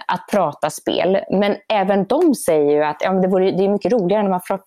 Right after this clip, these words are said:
får prata faktisk politik. Så att det är som att, eh, ja, det är besvärligt läge, men det är klart att man skulle kunna klara av att diskutera de sakpolitiska frågorna också.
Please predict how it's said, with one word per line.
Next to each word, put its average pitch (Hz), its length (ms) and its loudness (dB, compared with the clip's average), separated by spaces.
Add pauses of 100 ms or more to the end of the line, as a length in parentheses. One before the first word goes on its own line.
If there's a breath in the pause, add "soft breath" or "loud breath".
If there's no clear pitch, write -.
(120)
får 196 80 -2
prata 175 280 -4
faktisk - 480 -10
politik. - 460 -2
Så - 140 -4
att 208 100 -4
det 226 60 0
är 220 40 -2
som 226 200 0
att, 214 140 -4 (760 loud breath)
eh, 208 180 2 (420)
ja, 269 400 2
det 262 80 2
är 262 40 2
besvärligt 190 500 -2
läge, 165 380 0
men 190 200 0 (480)
det - 60 0
är - 40 0
klart 202 260 -4
att - 240 -8
man 180 200 0
skulle 175 260 0
kunna 156 320 -2
klara 165 340 -2
av 254 300 0
att - 160 -8
diskutera 160 560 -2
de 160 140 -4
sakpolitiska 151 640 -4
frågorna 151 320 0
också. - 300 -6